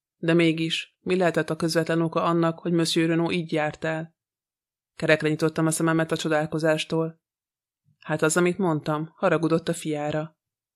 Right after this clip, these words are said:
Hát akkor meg miért írt neki meleghangú leveleket Párizsba?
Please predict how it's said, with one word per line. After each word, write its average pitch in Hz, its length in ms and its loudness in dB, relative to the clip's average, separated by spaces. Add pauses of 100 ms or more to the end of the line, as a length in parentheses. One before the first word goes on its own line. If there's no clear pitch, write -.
(260)
Hát - 220 -4
akkor 170 220 2
meg 175 120 4
miért 190 300 4
írt 151 160 -2
neki 160 200 -2
meleghangú 160 520 0
leveleket 156 500 0
Párizsba? 156 720 -4